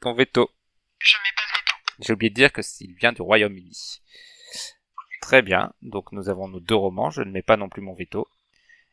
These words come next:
Speaker 1: Et enfin, pour la B D, je vous propose Les Mondes d'Aldebaran, tome un, La Catastrophe, une B D française de mille neuf cent quatre-vingt-quatorze qui fait cinquante pages.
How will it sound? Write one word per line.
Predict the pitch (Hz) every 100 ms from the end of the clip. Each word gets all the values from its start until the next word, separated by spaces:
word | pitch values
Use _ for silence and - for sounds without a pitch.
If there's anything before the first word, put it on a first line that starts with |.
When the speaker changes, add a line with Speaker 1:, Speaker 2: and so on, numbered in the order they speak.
| -
Speaker 1:
Et | 110
enfin, | 104 - 113
pour | - 101
la | 98
B | 90 - 139
D, | 110 123 - _ _ _ _ _
je | - 104
vous | 107
propose | - 110 - 127 143 143 - - -
Les | 107 113
Mondes | 131 160 139 110 - _
d'Aldebaran, | - 151 151 - 127 101 98 - 131 120 120 143 165 - _ _ _ -
tome | 127 117 -
un, | 143
La | 202
Catastrophe, | - 139 113 104 - 110 131 - - - _ - -
une | 110 107
B | 110
D | 107 113
française | - 135 135 - 127 123
de | - - _ _ -
mille | 135
neuf | 135 123
cent | 107
quatre-vingt-quatorze | 120 - 113 104 92 135 139 147
qui | -
fait | - 139
cinquante | - 170 - 135 117
pages. | 107 101 95 98